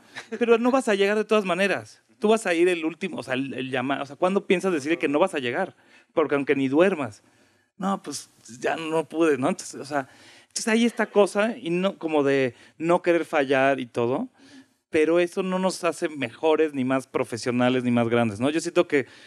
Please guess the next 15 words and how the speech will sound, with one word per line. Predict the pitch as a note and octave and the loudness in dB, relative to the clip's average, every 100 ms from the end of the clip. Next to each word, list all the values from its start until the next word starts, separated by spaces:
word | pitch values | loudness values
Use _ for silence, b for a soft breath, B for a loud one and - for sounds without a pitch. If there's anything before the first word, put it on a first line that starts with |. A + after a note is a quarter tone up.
| B B - | B B -4
digamos, | C#3 C#3+ C3 | 0 2 2
a-, | B2+ B2+ | 0 -2
así | C3 D#3+ | -4 -4
como | D3+ E3 | 0 0
están | C#3+ D#3 | 2 0
haciendo | D3 D#3 D3 | 0 0 -2
todos | C#3 D3 C#3+ | 2 0 2
estos | C#3+ | -2
manuales, | B2+ A#2+ B2 B2+ B2 | 0 2 2 2 0
difundiéndolos, | A#2+ A#2+ B2+ B2 B2+ B2+ B2+ A#2+ A2 | -2 -2 -2 2 2 2 0 -2 -2
capacitando, | A#2+ A#2 A2 A#2 C3 C3 B2 - | -6 -2 -6 -4 -4 -2 -4 -6
en, | C3+ | -4
de | C3 B2+ | -2 0
cierta | - D3 D#3 | 0 0 -2
forma, | - C#3+ D3 D3+ | 0 0 2 0